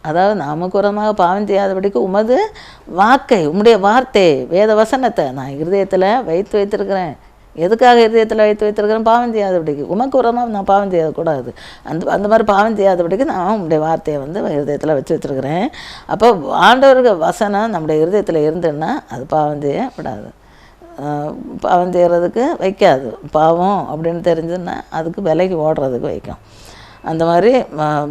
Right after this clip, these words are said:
அந்த பாவத்திலிருந்து விடுதலை பெறறதுக்கு ஆண்டவருடைய வேத வசனங்களை நம்ம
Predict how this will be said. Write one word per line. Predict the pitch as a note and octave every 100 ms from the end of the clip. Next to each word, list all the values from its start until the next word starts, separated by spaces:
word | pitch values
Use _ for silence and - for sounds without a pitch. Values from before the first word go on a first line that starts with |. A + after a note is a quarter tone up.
| D3
அந்த | D3 D3+ C#3+ C#3
பாவத்திலிருந்து | D#3+ E3 E3 E3+
விடுதலை | F#3+ F3+ E3+ F#3+ F3
பெறறதுக்கு | E3+ D#3+ D#3+ A3+ B3+ - C#3
ஆண்டவருடைய | D#3 D#3 D#3+ E3+ -
வேத | F3 G#3 A3+ G#3
வசனங்களை | D#3+ D#3 A3 F3 E3 A#3
நம்ம | F#3 C#3+ E3